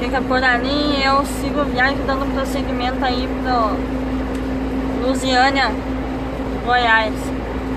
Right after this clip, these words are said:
Paramos ali ontem à noite. Paramos ali ontem à noite, fizemos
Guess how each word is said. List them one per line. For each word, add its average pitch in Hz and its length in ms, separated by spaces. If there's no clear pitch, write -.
Paramos 226 480
ali 233 220
ontem 254 200
à 233 80
noite. 311 500
Paramos 277 460
ali 302 260
ontem 311 180
à 302 80
noite, 311 340
fizemos 381 560